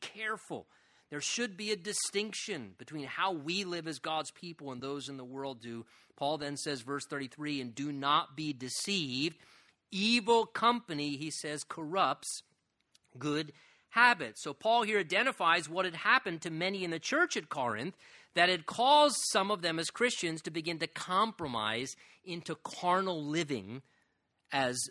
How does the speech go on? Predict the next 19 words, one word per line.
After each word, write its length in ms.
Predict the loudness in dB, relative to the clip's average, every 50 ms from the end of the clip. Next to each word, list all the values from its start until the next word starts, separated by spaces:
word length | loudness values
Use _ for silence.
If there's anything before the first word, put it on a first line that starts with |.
| _
believers. 760 | -8 -4 -2 -2 0 0 0 0 0 0 0 -2 -4 -4 -6
And 100 | -6 0
that 140 | 2 2 2
is, 80 | 2 2
they 140 | 2 2 4
had 100 | 4 2
allowed 420 | 4 4 6 8 8 8 6 6
the 140 | 2 -4 -4 -4
evil, 560 | -6 -2 -2 -2 0 2 2 4 4 4 0
worldly 600 | -4 -4 -2 0 2 2 2 2 0 -4 -6 -6
people 440 | -6 -6 -8 -8 -6 -4 -4 -4 -2
in 140 | -4 -4
the 120 | -4 -6 -6
world 520 | -6 -4 2 2 4 4 4 2 0 -2
who 120 | -4 -6 -4
weren't 340 | 0 4 4 4 4 4 2
serving 360 | -2 0 -2 -2 -2 -4 -2
God 280 | 2 2 2 2 2 -2
to 120 | -8 -12